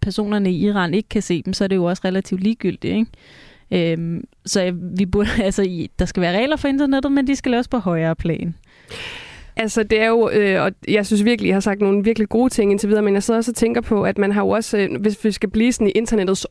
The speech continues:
Speaker 2: ånd og historie på en eller anden måde med det, så siger du, det har jo aldrig været et, øh, rent sted, og man kan sige, øh, at det at trolle nogen, som Elon Musk jo har, øh, været, øh, dygtig til at gøre, inden han, øh,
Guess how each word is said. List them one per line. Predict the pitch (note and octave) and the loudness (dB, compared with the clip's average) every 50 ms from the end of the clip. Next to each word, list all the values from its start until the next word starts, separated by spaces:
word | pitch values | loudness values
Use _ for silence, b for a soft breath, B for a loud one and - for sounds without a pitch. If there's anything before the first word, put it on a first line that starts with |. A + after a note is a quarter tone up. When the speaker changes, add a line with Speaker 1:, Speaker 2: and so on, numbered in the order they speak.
| - | 0
Speaker 2:
ånd | - A#3 B3 A#3+ - | 0 0 0 0 -4
og | F#3+ F#3+ | -4 -4
historie | F3+ F#3+ - - A#3+ G3+ | -4 -4 -2 -2 -2 0
på | F#3 - | 0 -2
en | F#3+ | -2
eller | F#3 F#3 | 0 0
anden | F#3 F#3 | 0 0
måde | F#3 F#3+ | 0 0
med | G3 F#3 F#3 | 0 0 0
det, | G3 G3 | 0 -2
så | G3 F#3+ | -2 0
siger | - G3+ | -2 0
du, | F#3+ - | 0 0
det | G3+ | 0
har | G3 | 0
jo | F#3+ G3 | 0 0
aldrig | G3+ G#3 A#3 G#3+ | 0 0 0 0
været | G#3 F#3+ F#3 F#3 F#3 | 0 0 0 0 0
et, | F#3 - | 0 0
øh, | F#3 F#3 - | -2 0 0
rent | G#3+ A3 - | -2 -2 -2
sted, | - - F#3 F#3 | -2 -2 0 0
og | F#3 F#3+ | 0 0
man | F#3+ F#3+ | 0 -2
kan | G3 | -2
sige, | F#3 - G3+ G3 - - - | -2 0 0 0 2 2 0
øh, | G#3 - - A#2+ A#2 | 0 0 0 -2 -2
at | - G3 | 0 2
det | A#3 A#3 | 0 0
at | A3+ - | 0 -2
trolle | - - - A#3 A3 G#3+ A#3 B3+ C#4 C#4 | -4 -4 -2 0 2 2 2 2 2 2
nogen, | B3+ A3 G3+ F#3+ F#3+ G3 G3+ G#3 G#3 B B B B B | 2 2 2 2 2 2 0 0 -4 B B B B B
som | B - G#3 F#3 | B -2 0 0
Elon | G3 F#3+ F#3 F#3 | 0 0 0 0
Musk | F#3+ G3+ A3+ A#3+ - - | -2 -2 -2 -4 -4 -2
jo | G#3+ F#3 F#3 F#3+ | -2 0 0 0
har, | G3+ G3 F#3 F3 F3+ | 0 0 0 0 0
øh, | F#3 F3+ F3 D#3+ - | 0 0 0 -2 -2
været, | F#3+ F#3+ F3 E3 D#3+ F3 | -2 -2 0 0 0 0
øh, | F#3 F3+ - | 0 0 0
dygtig | B3 C4 C4 - A#3 A3 | 0 -2 0 0 -2 -2
til | - - A#3 | 0 2 2
at | G#3+ F#3+ G3+ - | 2 2 0 -2
gøre, | G3+ G3 G3+ G#3+ - | -2 -2 0 0 0
inden | - A3+ C4+ D4 | 0 2 2 2
han, | C#4 B3 G#3+ G#3+ - | 2 0 0 0 0
øh, | - F#3+ F#3 | 0 0 0